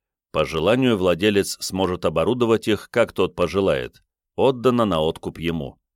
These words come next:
Средний этаж чисто жилой, каюта команды в количестве двух десятков. Из них каюта капитана, четыре для офицеров, они одноместные, и пятнадцать двухместных.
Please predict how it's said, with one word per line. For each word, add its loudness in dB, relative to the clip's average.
Средний 0
этаж 0
чисто -6
жилой, 0
каюта 0
команды 0
в -20
количестве -2
двух -4
десятков. -4
Из -6
них 0
каюта 0
капитана, -4
четыре 0
для -2
офицеров, 0
они -4
одноместные, -2
и -2
пятнадцать -2
двухместных. -6